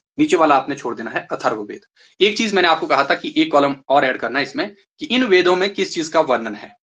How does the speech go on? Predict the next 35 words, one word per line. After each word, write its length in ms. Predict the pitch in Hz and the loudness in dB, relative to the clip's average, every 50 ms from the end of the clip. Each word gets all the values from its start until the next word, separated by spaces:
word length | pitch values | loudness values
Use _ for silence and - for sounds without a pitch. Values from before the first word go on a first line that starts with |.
| _ _ _ _ _ _ | _ _ _ _ _ _
है 60 | - | -4
ना? 240 | 185 160 117 - - _ _ _ _ _ _ _ _ _ _ _ | -4 -4 -4 -4 -10 _ _ _ _ _ _ _ _ _ _ _
अ, 160 | 113 101 - - _ _ _ _ _ 113 120 - _ _ _ _ _ | -18 -18 -18 -20 _ _ _ _ _ -20 -20 -20 _ _ _ _ _
जो 440 | _ 117 135 139 139 127 - - _ _ - | _ 0 2 2 2 0 -2 -8 _ _ -2
तथ्य 200 | 180 180 - 196 | -2 0 0 0
लिख 140 | 180 175 165 | 0 0 2
दीजिए 240 | 160 165 160 160 170 | 0 0 2 2 2
आप 140 | 151 143 143 147 | 2 2 0 -4
उसमें, 180 | 139 - 165 | -8 -8 -6
महत्वपूर्ण 420 | 165 139 123 - 127 - 131 131 127 | -6 -6 -6 -8 -10 -10 -8 -8 -8
जो 80 | 127 | -8
चीज 220 | 107 - 127 120 - | -10 -10 -14 -10 -4
क्या 140 | - 127 | -2 -2
आती 180 | 120 - - 127 | -2 -2 -4 -8
है 60 | 123 | -8
इसमें, 260 | 113 - - 151 190 208 _ _ 120 | -8 -8 -10 -12 -12 -12 _ _ -6
है 60 | 113 | -6
ना, 60 | 127 | -6
ऐसे 260 | 120 123 123 - - | -6 -6 -8 -8 -8
भी 80 | 143 139 | -10 -10
लिख 100 | 139 - | -8 -8
सकते 220 | - 127 - 143 | -10 -10 -8 -8
हैं 80 | 131 117 | -8 -8
उसको। 260 | - - - - - _ _ _ _ _ _ - _ _ _ | -8 -12 -12 -14 -14 _ _ _ _ _ _ -20 _ _ _
तो 80 | - - | -12 -2
सबसे 240 | - 208 202 - 233 | -2 0 0 0 0
पहले 220 | 226 208 202 208 | 0 2 2 2
ऋग्वेद 360 | 156 156 143 139 151 180 175 | 2 0 0 4 4 4 6
आता 200 | 170 139 - 143 | 4 2 0 -2
है, 220 | 127 - - - _ _ _ _ _ - | -4 -6 -6 -8 _ _ _ _ _ -12
इसका 180 | - - 247 | -2 -2 0
जो 120 | 233 254 220 | 0 0 2
ब्राह्मण 360 | 170 160 147 151 175 185 - | 2 2 2 2 0 0 2
ग्रंथ 180 | 151 151 143 | 2 2 2
रहा, 380 | - 127 110 - 117 - - | 2 0 0 0 -2 -4 -4